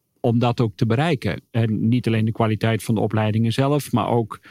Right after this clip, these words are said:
de mensen te enthousiasmeren om ook, eh, testimonials en referrals in te vullen. En,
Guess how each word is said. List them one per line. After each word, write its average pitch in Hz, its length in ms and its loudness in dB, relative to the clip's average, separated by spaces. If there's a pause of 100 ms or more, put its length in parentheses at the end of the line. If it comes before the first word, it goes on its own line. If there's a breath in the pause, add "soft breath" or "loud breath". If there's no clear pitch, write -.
(300 loud breath)
de 120 120 2
mensen 123 380 2
te 117 100 -2
enthousiasmeren 120 920 0
om 113 260 0
ook, 110 220 -2
eh, 107 200 2
testimonials 123 840 0
en 110 120 0
referrals 127 480 0
in 123 140 0
te 117 80 -8
vullen. 117 540 0
En, 110 340 0